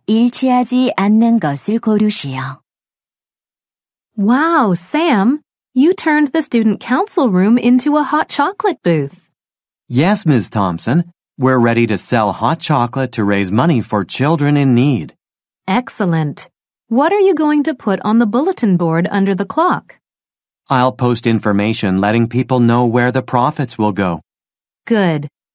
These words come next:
Speaker 2: I like the banner on the wall.
Speaker 3: Thanks. I designed it myself.
Speaker 2: Awesome. Oh, I'm glad you put my stripe pattern tablecloth on the table.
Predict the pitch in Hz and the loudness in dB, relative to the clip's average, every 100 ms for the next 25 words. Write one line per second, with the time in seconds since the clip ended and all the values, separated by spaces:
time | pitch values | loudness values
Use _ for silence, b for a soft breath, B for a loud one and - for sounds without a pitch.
0 | - 370 403 392 - 262 202 220 403 233 | -2 0 2 0 -2 -4 0 0 0 0
1 | 160 160 165 156 196 254 139 - _ _ | 0 0 0 0 0 0 -4 -12 _ _
2 | _ _ _ _ 151 185 165 - - - | _ _ _ _ -2 0 0 -4 -12 -16
3 | _ _ _ 131 135 123 107 123 131 120 | _ _ _ -2 0 0 2 0 0 0
4 | 110 117 117 117 120 85 - _ _ _ | 0 -2 0 0 0 -4 -10 _ _ _
5 | _ - 240 370 - 175 156 143 - _ | _ -4 -2 -2 -2 -2 -2 -6 -10 _
6 | _ _ _ - 320 294 156 - 247 262 | _ _ _ -2 0 2 0 0 0 0
7 | 285 285 359 311 285 262 262 202 180 - | 0 0 -2 -2 -2 -2 -2 -2 -2 -2
8 | 190 180 - 185 175 170 165 - 262 294 | -2 -2 -2 -2 0 0 -2 -2 -4 -4
9 | - 160 143 - 175 156 143 202 202 143 | -4 -4 -4 -4 -4 -4 -2 -4 -4 -6